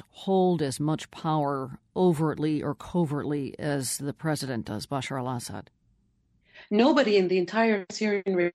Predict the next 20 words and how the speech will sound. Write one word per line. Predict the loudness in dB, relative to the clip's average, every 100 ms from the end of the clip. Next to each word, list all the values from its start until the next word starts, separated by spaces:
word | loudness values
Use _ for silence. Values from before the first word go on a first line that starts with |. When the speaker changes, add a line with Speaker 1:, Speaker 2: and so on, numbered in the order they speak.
| -4
Speaker 2:
regime, | -2 2 2 0 -8 0
let | 2 4
alone | 4 4
the | 2
government, | 0 0 -2 -6 -12 -18 -6
has | 2 2 2 _
any | 4 6 6
real | 4 2
power | 0 0 0 -2 -2
outside | 0 0 2 4 4 2 -6 -20 -18
the | -8 -4 -4 -6 -16 _ _
higher | -4 2 4 4 2
echelons | 0 -6 -6 -8
of | -10
the | -10
regime, | -8 -6 -4 -2 0
which | -2 0
means | 0 -2 -6 -14 -12
the | -4
Bashar | 0 2 2 2